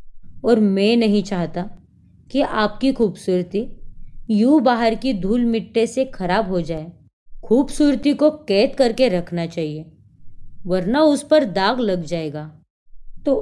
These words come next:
आप भी, आप भी बाकी लोगों जैसे ही निकले, झूठे, मक्कार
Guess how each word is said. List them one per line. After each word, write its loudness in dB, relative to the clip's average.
आप 4
भी, -4
आप 4
भी 2
बाकी 2
लोगों 4
जैसे 2
ही 2
निकले, -2
झूठे, 2
मक्कार 0